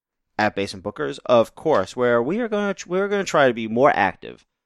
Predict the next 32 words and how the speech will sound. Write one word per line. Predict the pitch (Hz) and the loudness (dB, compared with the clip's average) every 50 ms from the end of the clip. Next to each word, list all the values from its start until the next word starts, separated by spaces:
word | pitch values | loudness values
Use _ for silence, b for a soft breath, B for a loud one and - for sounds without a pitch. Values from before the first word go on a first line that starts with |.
| _ _ _ _ _ _ - | _ _ _ _ _ _ -2
on | 120 110 107 101 98 98 95 | 0 0 2 2 0 -2 -2
Basement | 92 95 95 - - 104 | -4 -8 -8 -10 -12 -16
Bookers. | 92 98 - 101 95 - | -16 -16 -16 -16 -10 -8
But | 101 98 - - | -6 -6 -4 -2
I, | 107 123 - - | -2 -2 -2 -2
and | - 127 135 135 | -2 -2 0 0
I | 139 143 | 0 0
promise | - - 180 180 170 160 - - | 2 4 4 4 2 0 -4 -4
either | 170 185 185 | -2 0 2
way, | 170 160 147 131 123 | 4 6 6 6 4
if | - - 131 123 - - | 4 0 -2 -2 -4 -8
you | 127 120 123 135 143 147 147 139 139 143 139 _ _ _ _ _ _ _ _ _ _ _ _ _ | -12 -10 -8 -6 -6 -6 -8 -8 -10 -12 -14 _ _ _ _ _ _ _ _ _ _ _ _ _
D | 127 135 135 | -2 2 2
M | 127 123 123 | 4 4 4
us | 123 123 123 - - - - | 2 2 0 -2 -6 -4 0
at | 107 117 - - - | 2 2 2 2 0
any | 127 131 135 139 | 0 0 2 2
of | 131 | 2
those | 123 120 117 | 2 2 0
accounts, | 113 - 110 107 104 92 _ | -2 -6 -8 -8 -8 -8 _
we | - 113 113 | -14 -14 -12
will | 110 104 104 110 | -10 -8 -8 -8
get | 113 110 - | -8 -8 -8
back | 98 98 98 95 - | -6 -6 -6 -8 -10
to | - 107 | -16 -20
you. | 98 98 98 98 101 _ _ _ _ _ _ - | -20 -20 -20 -20 -20 _ _ _ _ _ _ -4
Or | - 113 110 107 | 0 2 2 2
if | - - | 0 -2
you | 104 95 | -10 -16
tweet | - - 143 139 139 | -14 -8 -6 -2 0
at | 135 131 131 | 2 2 4
us, | 131 131 127 131 - - - | 4 2 2 0 -4 -12 -18